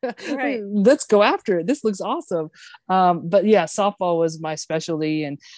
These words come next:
Speaker 2: I tried, um, I played professionally for a season, I played collegiately, and then tried to make the Olympic team and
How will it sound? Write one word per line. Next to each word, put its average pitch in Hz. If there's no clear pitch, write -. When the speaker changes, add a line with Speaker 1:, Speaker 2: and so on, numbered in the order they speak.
Speaker 2:
I 165
tried, 180
um, 156
I -
played 180
professionally 180
for 165
a 160
season, 185
I 143
played 170
collegiately, 180
and 156
then 147
tried 165
to 160
make 156
the 151
Olympic 151
team 208
and 147